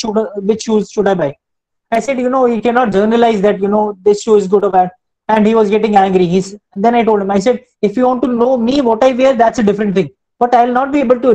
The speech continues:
recommend the shoe I wear to you." So I told him, you know, "These are the kind of shoes I've been wearing." So, uh, it's important to know that every sh-, foot is different, you know. So it, every individual will have different response to different kind of shoes.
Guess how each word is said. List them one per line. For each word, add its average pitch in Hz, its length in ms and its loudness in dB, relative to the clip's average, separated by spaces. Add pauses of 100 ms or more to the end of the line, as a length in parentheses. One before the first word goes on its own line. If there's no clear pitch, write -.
recommend 220 500 -2
the 214 140 2
shoe 240 200 0
I 233 140 0
wear 220 220 0
to 214 140 -2
you." 214 80 6 (640)
So 220 160 2
I 226 60 0 (160)
told 220 220 2
him, 220 120 -2
you 214 80 2
know, 220 160 0
"These 208 200 0
are 214 80 -2
the 202 100 0
kind 208 160 0
of 185 100 -8
shoes 214 240 -2
I've 190 160 0
been 220 160 -2
wearing." 208 300 0
So, 220 100 0
uh, - 800 -10 (180)
it's 220 160 -2
important 254 360 -2
to 269 100 -6
know 254 140 0
that 240 120 0 (120)
every 240 300 -4
sh-, 214 280 -2
foot 247 240 -4
is 202 140 -2
different, 247 300 -4 (160)
you 214 100 -6
know. 262 80 -6 (280)
So 226 100 2 (100)
it, 214 260 -2
every 240 220 -2 (420)
individual 220 440 0
will 208 140 2
have 196 220 -4
different 196 380 -2
response 202 340 -2
to 180 140 -4
different 185 280 -4
kind 175 180 0
of 151 100 -12
shoes. 143 200 -8